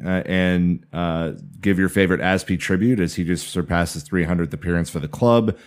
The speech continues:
and just signed a new deal. Use the hashtag London is Blue one M, so one million. And, uh, and we're just really pumped about this, guys. Like, we were never in our wildest dreams were we ever gonna surpass a million downloads. We did that in September.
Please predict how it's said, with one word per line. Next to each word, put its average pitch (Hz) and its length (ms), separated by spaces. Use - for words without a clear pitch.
and 147 180
just 104 200
signed 90 180
a 82 40
new 82 120
deal. 82 400
Use 117 220
the 104 80
hashtag 95 500
London 92 300
is 85 100
Blue 90 380
one 95 460
M, 110 600
so 78 240
one 82 260
million. 117 400
And, 95 340
uh, 90 280
and 101 160
we're 113 80
just 127 120
really 160 140
pumped 127 260
about 90 220
this, 90 160
guys. 92 300
Like, 90 220
we 98 120
were 90 400
never 110 380
in 110 60
our 98 100
wildest 95 320
dreams 92 220
were 87 100
we 92 100
ever 90 240
gonna 87 220
surpass 87 460
a 87 40
million 87 320
downloads. 87 520
We 87 80
did 85 180
that 90 140
in 82 80
September. 87 720